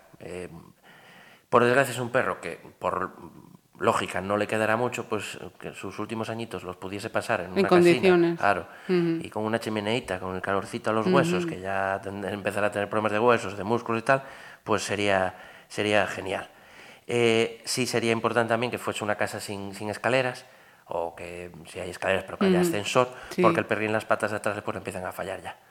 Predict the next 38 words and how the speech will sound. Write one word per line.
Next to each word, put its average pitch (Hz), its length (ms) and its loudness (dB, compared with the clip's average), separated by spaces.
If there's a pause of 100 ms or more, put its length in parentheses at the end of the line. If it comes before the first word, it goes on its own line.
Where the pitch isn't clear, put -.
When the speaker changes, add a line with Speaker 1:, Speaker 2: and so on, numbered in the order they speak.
Speaker 2:
Ajá. 147 360 -2
Speaker 1:
Entonces 143 260 -6
sería, 90 380 -6
sería 90 200 -10
importante. 90 540 -12 (420)
No 117 180 4
tengo 123 160 4
apuntado, 123 440 4
pero 113 120 2
bueno, 104 160 2
lo 95 80 -2
tenemos 101 240 -6
de 101 60 -6
otras 98 200 -6
veces, 101 300 -6
el 92 80 -10
número 95 240 -4
de 95 140 -2
Palleiro, 98 460 -4
Speaker 2:
Palleiro, 180 380 6
Speaker 1:
el 160 40 6
correo 196 140 4
Speaker 2:
sí, 190 160 8
lo 180 80 4
Speaker 1:
y 160 80 4
todo 160 120 2
Speaker 2:
tenemos 202 400 8
Speaker 1:
esto. 190 160 0
Speaker 2:
sobradamente 170 540 4
anotado, 170 420 6
así 196 200 2
que 196 120 4
lo 180 80 8
Speaker 1:
Exactamente. 170 160 8
Speaker 2:
adjuntaremos 180 640 6
a 165 400 6
la 170 80 6
información, 175 880 6